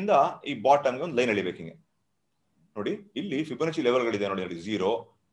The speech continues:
ಟ್ವೆಂಟಿ ತ್ರೀ, ಥರ್ಟಿ ಏಟ್, ಝೀರೋ ಪಾಯಿಂಟ್ ಫೈವ್, ಸಿಕ್ಸ್ ಒನ್ ಏಟ್,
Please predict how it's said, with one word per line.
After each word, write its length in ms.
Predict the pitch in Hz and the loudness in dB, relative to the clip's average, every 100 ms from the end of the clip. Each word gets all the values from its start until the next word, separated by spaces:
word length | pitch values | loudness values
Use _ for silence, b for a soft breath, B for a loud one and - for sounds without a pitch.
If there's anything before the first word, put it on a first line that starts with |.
| - | -6
ಟ್ವೆಂಟಿ 260 | 101 101 - | -4 -4 -6
ತ್ರೀ, 140 | 101 117 - - | -6 -6 -8 -8
ಥರ್ಟಿ 260 | 98 - 113 104 | -8 -4 0 2
ಏಟ್, 180 | 127 - _ _ _ 101 | 0 -4 _ _ _ -2
ಝೀರೋ 180 | 110 120 | 0 2
ಪಾಯಿಂಟ್ 180 | 117 104 107 | 2 0 0
ಫೈವ್, 140 | 117 110 | -2 -2
ಸಿಕ್ಸ್ 180 | 110 - 123 | -10 -8 -4
ಒನ್ 100 | 110 | -2
ಏಟ್, 120 | 107 | -2